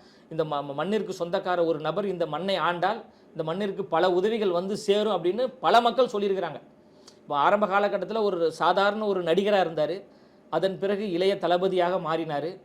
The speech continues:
அதன் பிறகு தளபதியாக மாறினாரு. பல உதவிகள் செய்து மக்களுடைய இதயத்தில் இதய தளபதியாக மாறினாரு.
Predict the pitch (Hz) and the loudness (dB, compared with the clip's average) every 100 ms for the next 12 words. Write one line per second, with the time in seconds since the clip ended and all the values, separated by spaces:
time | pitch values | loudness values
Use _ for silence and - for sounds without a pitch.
0 | - _ 139 175 175 190 196 196 165 190 | -20 _ -4 -4 -2 -4 -2 0 2 4
1 | 208 196 190 185 160 160 160 143 170 190 | 4 2 2 0 -4 -4 -4 -4 -6 -8
2 | - - - - 151 185 175 208 233 214 | -18 -20 -20 -4 0 2 4 2 0 -4
3 | - 185 190 208 196 160 160 202 190 185 | -4 -4 -2 -2 -4 -8 -4 -2 0 -2
4 | 165 180 196 190 208 139 156 226 220 196 | -2 0 -2 -2 -10 -6 2 2 4 0
5 | 180 170 170 180 156 156 143 135 | 0 0 0 -2 -4 -6 -6 -6